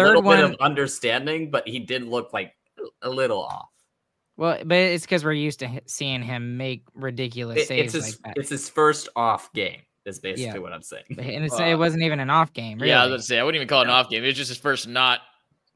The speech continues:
Speaker 3: nine fifty save percentage guy
Speaker 2: Right,
Speaker 3: game.
Speaker 2: eh, that kinda,
Speaker 3: <laughs>
Speaker 2: yeah. Like, so, like, let's go, so let's go through the goals. The, the first goal by, uh, Volkonov, Voronkov, sorry.
Speaker 1: It just hits
Speaker 2: Voronkov.
Speaker 1: him and
Speaker 2: That w-,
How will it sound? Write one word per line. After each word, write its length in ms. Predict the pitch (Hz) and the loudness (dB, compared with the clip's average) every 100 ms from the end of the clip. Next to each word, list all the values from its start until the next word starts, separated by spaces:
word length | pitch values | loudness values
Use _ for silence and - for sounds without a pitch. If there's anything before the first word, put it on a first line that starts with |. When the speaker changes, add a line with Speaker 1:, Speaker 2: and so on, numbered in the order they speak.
| _ - | _ -6
Speaker 3:
nine 280 | 131 131 123 | 0 0 2
fifty 360 | 139 131 120 | 0 0 -2
save 260 | 113 120 127 | -4 -2 -2
percentage 460 | 113 - 98 92 - | -6 -8 -10 -10 -8
guy 200 | 95 147 | -2 4
Speaker 2:
Right, 300 | 165 151 139 | 6 6 2
Speaker 3:
game. 200 | 156 160 | 0 2
Speaker 2:
eh, 40 | 165 | 2
that 100 | 226 | 4
kinda, 180 | 185 160 | 4 4
Speaker 3:
<laughs> 180 | 160 151 | 2 0
Speaker 2:
yeah. 220 | 131 117 - _ _ - | -2 -6 -14 _ _ 0
Like, 200 | 175 175 | 0 2
so, 240 | 190 185 | 4 4
like, 300 | 175 170 - _ | 4 0 -2 _
let's 300 | 160 156 180 | -6 0 0
go, 120 | 180 180 | 2 2
so 180 | 180 | 2
let's 160 | 170 165 | 0 2
go 140 | 180 | 0
through 140 | 180 170 | 0 0
the 80 | 131 | -2
goals. 380 | 123 - - - | -6 -8 -18 -10
The, 300 | 135 143 135 | -4 -2 0
the 80 | 147 | -2
first 380 | 165 180 185 - | 2 2 2 0
goal 420 | 156 139 139 139 117 | 0 2 0 -2 -4
by, 460 | 131 135 131 131 | 0 2 2 0
uh, 360 | 113 135 131 120 | -2 -4 -6 -8
Volkonov, 840 | 127 127 127 - 160 170 175 190 196 _ _ _ _ _ _ _ 127 | -10 -10 -10 -6 -4 -2 -2 -2 -6 _ _ _ _ _ _ _ -6
Voronkov, 640 | 143 160 165 135 113 123 | 0 2 2 -2 -6 -6
sorry. 380 | - 127 104 - _ | -4 -4 -4 -14 _
Speaker 1:
It 80 | - | -14
just 160 | 113 135 | -6 0
hits 100 | 139 | 4
Speaker 2:
Voronkov. 440 | 175 151 127 120 | 4 2 0 0
Speaker 1:
him 40 | _ - - | _ -20 -4
and 100 | - | 4
Speaker 2:
That 120 | |
w-, 80 | 196 | 4